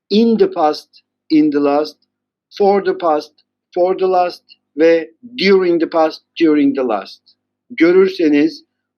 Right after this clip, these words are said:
burası mutlaka ve mutlaka present perfect tense olacak ve D şıkkı diye işaretleyip geçiyoruz arkadaşlar.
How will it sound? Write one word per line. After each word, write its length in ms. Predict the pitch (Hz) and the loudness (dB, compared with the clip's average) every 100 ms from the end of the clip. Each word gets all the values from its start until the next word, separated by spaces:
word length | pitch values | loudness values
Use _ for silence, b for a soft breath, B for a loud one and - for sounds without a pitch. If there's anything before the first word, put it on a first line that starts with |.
| - | -4
burası 420 | 190 175 - 160 | -2 -2 -2 -2
mutlaka 800 | 156 180 - 156 - 147 147 147 - | -2 -4 -4 -4 -2 -2 -2 -6 -6
ve 100 | 139 | 0
mutlaka 760 | 143 147 143 131 147 143 143 - 185 | 0 0 -2 -2 -2 -4 -6 -8 -6
present 360 | 170 156 156 | -4 -4 -4
perfect 520 | 170 170 160 143 - | 0 0 0 -2 -2
tense 260 | 160 156 147 - | -2 -2 -2 -2
olacak 580 | 151 139 131 143 147 _ _ _ _ | 0 2 2 0 -2 _ _ _ _
ve 180 | 143 147 | -2 2
D 180 | 170 170 | 2 2
şıkkı 340 | 170 143 143 | 0 -6 -6
diye 220 | 135 139 - | -2 0 0
işaretleyip 800 | - 139 135 127 139 147 - - | 0 -2 -2 -4 0 -2 -2 -6
geçiyoruz 500 | 131 131 113 104 104 | -6 0 -2 -2 -6
arkadaşlar. 720 | 95 98 92 - - - | -8 -10 -10 -12 -14 -16